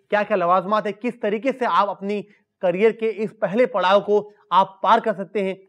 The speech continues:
आगे बढ़ सकते हैं और अपनी स्किल्स को आप एक्वायर कर सकते हैं। पहली फुर्सत में अपनी एक सीवी बनाइए, दूसरे में आप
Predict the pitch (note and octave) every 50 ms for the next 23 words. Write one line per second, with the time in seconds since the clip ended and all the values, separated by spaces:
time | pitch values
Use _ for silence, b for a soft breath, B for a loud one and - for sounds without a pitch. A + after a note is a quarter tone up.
0 | _ - F3 G#3+ A3 C#4+ C4+ C4 A3 - A3+ G3+ A3+ A#3 G#3+ G#3+ G#3 G3 - -
1 | _ - - F3+ G3 G#3 F3+ E3+ - G#3 G3+ F#3+ - - G#3 G#3 F#3+ - - G3+
2 | F3+ G3 - - - b b b b E3+ E3+ E3+ F#3+ F#3 F#3 F#3 F3 C3+ E3 D#3
3 | - E3 D3+ C#3+ C3 - _ _ - G3 G3 A3 A3 A3 G#3 G3 G#3+ G3 G3 G#3
4 | G3+ F3+ - G3+ G3+ F#3 - - G3 G3 A3 G3 G3+ G#3+ G#3+ G#3 G3+ A3 G#3+ A3
5 | b b b b b b b - D3+ G3 A3 G#3+ - C4 B3 A#3 A3+ E3+ F#3+ G#3+
6 | A3 G#3+ A3 -